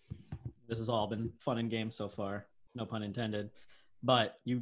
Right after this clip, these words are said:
two are All-Americans. So <laughs> I do wanna talk about your collegiate accomplishments while we have you on here,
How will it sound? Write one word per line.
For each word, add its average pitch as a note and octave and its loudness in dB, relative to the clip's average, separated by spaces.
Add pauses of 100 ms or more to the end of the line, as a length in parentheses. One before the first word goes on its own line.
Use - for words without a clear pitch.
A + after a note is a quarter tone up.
two C#3+ 6
are C3 8
All-Americans. A#2 2 (100)
So B3+ 10 (180)
<laughs> - 8
I F#4 12 (500)
do G#3+ 12
wanna F#3+ 12
talk F#3+ 12
about E3 12
your F3+ 12
collegiate F3+ 12
accomplishments D4 12
while E4 12
we E3 12
have F3 12
you E3 12
on F3 12
here, C3+ 6